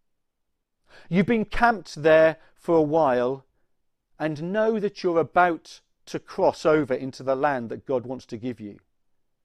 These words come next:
You've been travelling for some time, but have more recently been camped waiting for the next move.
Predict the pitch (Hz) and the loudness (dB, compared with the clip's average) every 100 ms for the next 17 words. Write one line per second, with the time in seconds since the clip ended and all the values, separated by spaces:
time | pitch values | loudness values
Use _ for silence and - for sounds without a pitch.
0 | _ _ _ _ _ _ 196 208 208 - | _ _ _ _ _ _ -2 -2 -2 2
1 | 254 226 170 151 160 - 190 175 165 - | 2 2 -2 -2 -6 -2 2 2 0 -2
2 | 180 147 127 120 _ _ _ _ _ _ | 0 0 -2 -6 _ _ _ _ _ _
3 | 135 185 180 156 220 160 208 208 226 220 | 2 6 6 6 6 8 8 8 6 0
4 | 185 156 147 151 151 147 - 185 175 - | -2 0 0 0 -2 0 2 2 -2 -10
5 | - _ _ _ 135 151 180 165 - 110 | -20 _ _ _ -6 0 0 -2 -10 -10
6 | 101 _ _ _ _ _ - 120 123 131 | -12 _ _ _ _ _ -12 -10 -10 -10
7 | - - 120 123 117 101 98 _ | -16 -20 -14 -12 -12 -14 -20 _